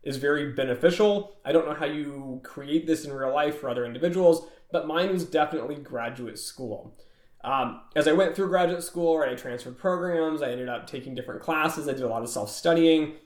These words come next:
and as I came through the end of the program, I was far more confident, my ego was starting to grow somewhat more. I started realizing I can do this, it's not that complicated.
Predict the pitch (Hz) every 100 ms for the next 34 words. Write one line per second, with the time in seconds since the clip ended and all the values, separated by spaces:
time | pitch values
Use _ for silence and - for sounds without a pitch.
0 | _ 147 147 143 - 190 202 190 185 180
1 | 170 160 175 165 160 160 151 151 143 127
2 | 127 - 160 165 165 156 160 143 139 143
3 | 135 123 120 160 160 156 - 147 143 143
4 | 135 131 131 131 127 123 107 147 175 185
5 | 175 175 175 - _ _ _ _ 139 175
6 | 185 160 160 175 160 160 151 135 151 160
7 | 151 123 143 139 139 135 - - - 139
8 | 143 156 - 139 104 139 131 139 135 135
9 | 127 123 123 123